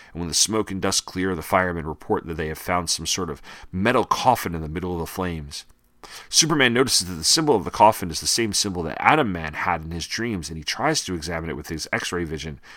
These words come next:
but he can't because the coffin is lined with lead. Then the coffin springs open, and out pops Atom Man, saying that he's waited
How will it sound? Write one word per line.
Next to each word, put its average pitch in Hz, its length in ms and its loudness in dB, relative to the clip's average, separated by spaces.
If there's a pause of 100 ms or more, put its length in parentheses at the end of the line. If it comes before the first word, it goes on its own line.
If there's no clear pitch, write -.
(140)
but 87 120 0
he 85 60 -4
can't - 440 -4 (280)
because - 200 -6
the 87 100 -6
coffin 123 380 2
is 85 140 -4
lined 80 240 -4
with - 160 -12
lead. 87 340 0 (640)
Then 143 180 6
the 170 80 4
coffin 135 400 4
springs 123 400 2
open, 120 280 4
and 95 120 -2
out 135 200 6
pops - 400 4
Atom 117 280 4
Man, 80 260 -6
saying 104 280 -2
that 104 80 0
he's 98 180 -2
waited 107 300 -2